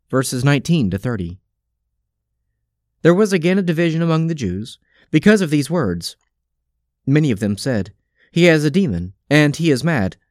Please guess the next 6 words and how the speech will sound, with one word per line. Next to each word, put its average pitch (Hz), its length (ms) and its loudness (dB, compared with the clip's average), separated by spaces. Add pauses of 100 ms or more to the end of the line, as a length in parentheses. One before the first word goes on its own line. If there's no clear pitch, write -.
(440)
Why 151 160 4
listen 156 320 2
to 127 80 0
him?" 123 340 -4 (960)
Others 135 260 0
said, 104 280 -6